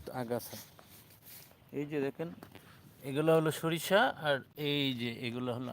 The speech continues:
আগাছা। এই যে একটা দুইটা সরিষা গাছ, আর বাকিগুলা সব আগাছা। এই যে শুধুই আগাছা, এক অদ্ভুত আগাছা। এই যে এগুলো সরিষা গাছ, মাঝে মধ্যে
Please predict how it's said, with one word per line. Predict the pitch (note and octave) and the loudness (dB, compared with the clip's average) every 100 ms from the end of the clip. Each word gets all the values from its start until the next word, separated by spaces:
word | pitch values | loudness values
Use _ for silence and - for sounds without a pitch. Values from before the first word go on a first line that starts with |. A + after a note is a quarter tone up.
| A2+ | -10
আগাছা। | G#2+ G#2+ - A2 - - - - - - - C3 | -10 -14 -14 -16 -18 -20 -20 -20 -20 -20 -14 -12
এই | D3+ | -8
যে | G#3 G#3 - | -8 -10 -14
একটা | - - C#3 | -12 -4 -4
দুইটা | C#3 C#3 C3 | -2 -4 -2
সরিষা | C#3 C3+ - B2+ | -4 -6 -6 -4
গাছ, | C#3 F3+ - - - - - - - - A#2+ | -2 -4 -6 -20 -20 -20 -20 -20 -20 -14 -10
আর | A#2 A#2+ | -6 -6
বাকিগুলা | A#2+ B2+ A#2+ B2 - | -6 -6 -6 -6 -6
সব | B2 A2+ A2 | -10 -8 -8
আগাছা। | G#2+ G#2+ - - B2 | -8 -10 -10 -6 -6
এই | C3 | -4
যে | A#2+ - _ _ - - - - _ _ _ _ _ _ _ | -8 -14 _ _ -20 -20 -20 -20 _ _ _ _ _ _ _
শুধুই | - C#3+ E3+ E3 C#3 A#2+ A#2 | -10 -4 0 2 2 0 -10
আগাছা, | A#2 A2+ - A2 A#2 | -10 -10 -12 -12 -10
এক | A#2+ C3+ | -8 -6
অদ্ভুত | B2 A#2+ D#3+ C#3+ - - - - - - C3 | -6 -4 -4 -4 -16 -20 -20 -20 -20 -14 -12
আগাছা। | A2+ G#2+ - G2 - - - - - - - - - C#3 | -10 -12 -14 -18 -20 -20 -20 -20 -20 -20 -18 -20 -8 -4
এই | |
যে | C3 B2+ | 0 2
এগুলো | B2 A#2+ | 0 -2
সরিষা | - A#2+ G#2+ A2 | -4 -6 -8 -12
গাছ, | - - - - - - - - - - - - - - - - - - - C3+ | -12 -16 -20 -20 -20 -20 -20 -20 -20 -20 -20 -20 -20 -20 -20 -20 -20 -20 -6 -2
মাঝে | B2+ D3 | 2 2
মধ্যে | D3 C3 | 2 4